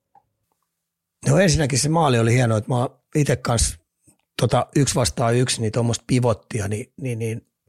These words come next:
miettinyt monta kertaa, että siinä olisi sellainen kans täsmäase, mikä kannattaisi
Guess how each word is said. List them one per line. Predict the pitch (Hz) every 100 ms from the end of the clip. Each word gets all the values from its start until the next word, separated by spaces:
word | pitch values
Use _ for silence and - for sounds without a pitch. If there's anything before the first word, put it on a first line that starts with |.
| - -
miettinyt | 156 135 123 - 120
monta | 120 123 117
kertaa, | 117 117 117 120 107
että | - _ - - _
siinä | - 131 120
olisi | 117
sellainen | - 127 120 113
kans | 113 131 -
täsmäase, | 135 127 - 113 110 117
mikä | 113 110
kannattaisi | 110 123 113 - 131 117